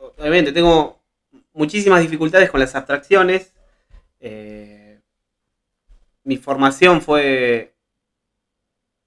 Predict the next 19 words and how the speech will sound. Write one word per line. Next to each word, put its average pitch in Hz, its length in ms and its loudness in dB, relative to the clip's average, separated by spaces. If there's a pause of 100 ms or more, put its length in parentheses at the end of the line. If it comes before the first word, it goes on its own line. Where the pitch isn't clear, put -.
(120)
bastante 120 1200 0 (1900)
simple 190 540 2
o 151 80 6
elemental 147 360 4
en 160 140 4
el 147 100 0
sentido 151 320 2
de 147 80 4
que 143 120 0
las 139 140 2
cosas 180 300 -2
son 170 160 -4
así. 180 440 -2
Tiene 214 180 4
un 208 80 4
poco 214 220 6
que 196 100 4
ver 196 140 4
con, 139 720 0